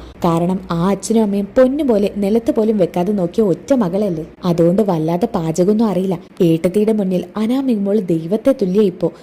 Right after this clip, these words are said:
നീ വെറുതെ അതിൽ മണ്ണ് വാരിയിടല്ലേ ജലജെ. എന്റെ ജാനകി, എനിക്ക് അതിൽ അസൂയ ഉണ്ടായിട്ടൊന്നും അല്ല. ആ പെണ്ണ് ഏത് സമയത്താ വീണ്ടും ഏട്ടത്തിക്ക് വിഷം കലർത്തി കൊടുക്കാന്ന് പറയാൻ പറ്റുമോ? അതൊരിക്കലുമില്ല.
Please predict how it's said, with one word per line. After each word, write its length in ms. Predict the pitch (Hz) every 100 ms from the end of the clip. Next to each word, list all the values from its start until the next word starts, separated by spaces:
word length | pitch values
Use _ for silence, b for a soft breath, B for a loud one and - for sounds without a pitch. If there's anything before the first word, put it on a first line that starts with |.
| - 226
നീ 160 | 269
വെറുതെ 300 | 214 170 220
അതിൽ 220 | 190 202
മണ്ണ് 340 | 233 180 175 247
വാരിയിടല്ലേ 540 | 185 175 196 185 214
ജലജെ. 380 | - 160 160 170 - -
എന്റെ 240 | 190 180 233
ജാനകി, 500 | 185 156 175 185 175 -
എനിക്ക് 300 | 247 294 254
അതിൽ 240 | 190 208
അസൂയ 380 | 175 165 226 254
ഉണ്ടായിട്ടൊന്നും 560 | 190 175 180 214 180 175
അല്ല. 220 | 170 160 B - 185
ആ 160 | 165
പെണ്ണ് 300 | 170 202 208
ഏത് 240 | 214 175 220
സമയത്താ 480 | 220 202 190 196 190
വീണ്ടും 360 | 220 254 269 247
ഏട്ടത്തിക്ക് 380 | 180 202 214 220
വിഷം 320 | 175 175 220
കലർത്തി 280 | 208 196 233
കൊടുക്കാന്ന് 440 | 180 175 208 226 220
പറയാൻ 280 | 165 165 220
പറ്റുമോ? 320 | 247 262 180 - - B -
അതൊരിക്കലുമില്ല. 720 | 240 277 240 190 233 196 175